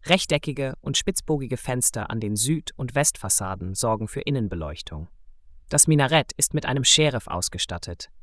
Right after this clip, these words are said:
von dem aus der Muezzin zum Gebet ruft, und die Decke besticht durch filigrane Malereien.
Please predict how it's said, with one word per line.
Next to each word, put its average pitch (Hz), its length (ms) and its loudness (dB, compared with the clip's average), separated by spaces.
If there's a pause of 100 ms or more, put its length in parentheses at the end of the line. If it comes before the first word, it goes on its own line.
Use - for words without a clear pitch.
von 143 220 0
dem 151 200 4
aus - 200 0
der 139 100 0
Muezzin 151 460 2
zum 110 180 -2
Gebet 107 400 -2
ruft, - 380 -10 (120)
und 147 160 -2
die 151 100 2
Decke 160 300 2
besticht - 480 0
durch 120 180 -6
filigrane 110 580 -2
Malereien. 95 680 -4